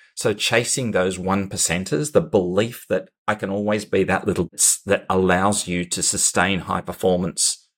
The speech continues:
o-, over time. And I think as a leader, if you have that, you role model that amongst people, because I think the biggest thing that I see happening in the corporate world that holds people back is people decide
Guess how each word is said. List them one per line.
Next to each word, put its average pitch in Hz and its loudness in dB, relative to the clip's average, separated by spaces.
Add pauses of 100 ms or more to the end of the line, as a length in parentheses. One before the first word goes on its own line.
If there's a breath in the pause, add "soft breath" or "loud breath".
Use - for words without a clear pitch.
(420)
o-, 95 2
over 98 4
time. 127 -2 (100)
And 98 2
I - 2
think 113 0
as 92 0
a 87 4
leader, 101 2
if - -8
you 90 -6
have 85 -2
that, 82 -4 (160)
you 104 -4
role 101 4
model 90 -2
that 87 2
amongst 87 -4
people, 113 0
because 107 0
I 92 -2
think 107 0
the 92 2
biggest 117 0
thing 98 2
that 90 0
I 104 4
see 120 -2
happening 123 -2 (300 loud breath)
in 90 -2
the 90 0
corporate 147 4
world 139 4
that - -4
holds 104 2
people 110 -2
back 127 0
is - -6
people 117 -4
decide 98 0